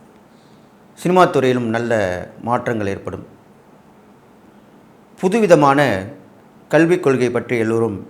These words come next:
பேச ஆரம்பிப்பார்கள். கல்வி பயிலும் இடத்திலே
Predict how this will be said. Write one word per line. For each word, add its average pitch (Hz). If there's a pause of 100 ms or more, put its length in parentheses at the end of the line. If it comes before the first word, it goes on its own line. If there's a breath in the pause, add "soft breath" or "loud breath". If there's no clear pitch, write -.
பேச 127
ஆரம்பிப்பார்கள். 98 (1700)
கல்வி 214
பயிலும் 170
இடத்திலே 139